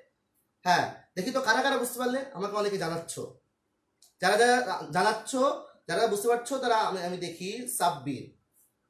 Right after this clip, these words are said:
সাব্বির, শান্ত, সানি, ওকে, হিয়া, আহ, জুবায়ের, বকুল, প্লাবন তালুকদার, তারপর হচ্ছে, আহ, নাসির উদ্দিন, ওকে, আহ, ওকে, ওকে।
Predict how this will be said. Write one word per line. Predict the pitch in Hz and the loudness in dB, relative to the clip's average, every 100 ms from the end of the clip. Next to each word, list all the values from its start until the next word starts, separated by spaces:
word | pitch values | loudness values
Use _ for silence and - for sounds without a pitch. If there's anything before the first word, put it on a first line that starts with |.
| _ | _
সাব্বির, | - 185 180 143 131 - - | 0 2 2 -2 -6 -8 -16
শান্ত, | - 180 180 180 143 113 - - | -4 -2 0 -2 -4 -4 -8 -10
সানি, | - 185 180 127 - - _ _ _ | 0 2 2 -4 -10 -20 _ _ _
ওকে, | 156 165 151 - - _ _ _ _ _ _ | -6 -2 -2 -4 -8 _ _ _ _ _ _
হিয়া, | 156 185 175 123 - - _ _ _ _ - | 0 6 6 4 -2 -14 _ _ _ _ -12
আহ, | 147 151 147 | -4 -4 -4
জুবায়ের, | 147 185 196 175 123 - - _ _ _ _ 131 | 0 4 6 6 6 -2 -12 _ _ _ _ -2
বকুল, | 190 196 202 147 - - _ _ _ _ _ | 0 2 2 0 -2 -14 _ _ _ _ _
প্লাবন | - 185 208 202 | -2 2 2 2
তালুকদার, | 190 180 147 147 - - _ _ _ _ _ _ | 2 0 0 -2 -2 -6 _ _ _ _ _ _
তারপর | 156 165 165 180 | -4 -2 -2 -4
হচ্ছে, | 175 - - 190 185 185 196 - _ _ _ | -6 -8 -6 -2 -2 -2 -4 -10 _ _ _
আহ, | 139 143 | 0 0
নাসির | 156 175 202 202 | 2 -2 0 -2
উদ্দিন, | 156 185 156 104 - _ - | 0 0 -2 -4 -14 _ -6
ওকে, | 160 233 247 - - _ _ _ _ _ _ _ _ _ _ | -6 -2 -2 -4 -14 _ _ _ _ _ _ _ _ _ _
আহ, | 143 151 151 160 | -6 -4 -2 0
ওকে, | 180 175 160 | 0 0 -4
ওকে। | 151 123 - - | -4 -8 -10 -16